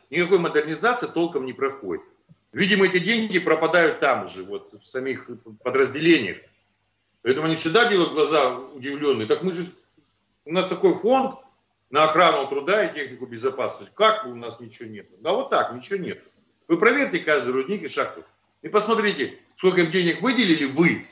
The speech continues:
Вы сами внутренний аудит сделайте. И что они сделали на, на эти средства? Где эти деньги? Вы почему этого не делаете?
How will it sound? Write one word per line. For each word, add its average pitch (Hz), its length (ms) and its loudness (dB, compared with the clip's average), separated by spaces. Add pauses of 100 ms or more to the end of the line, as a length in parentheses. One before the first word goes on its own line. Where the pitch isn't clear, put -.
Вы 175 100 -4
сами 160 340 2
внутренний 143 380 -4
аудит 139 260 -8
сделайте. 226 460 -10 (840)
И 156 100 -8
что 254 220 2
они 254 160 4
сделали 196 440 2
на, 151 100 -2 (180)
на 156 140 0
эти 180 160 -4
средства? 139 360 -4
Где 156 200 0
эти 190 140 -4
деньги? 147 480 -8
Вы 156 120 -10
почему 226 320 -2
этого 151 220 2
не 135 140 -2
делаете? 95 320 -6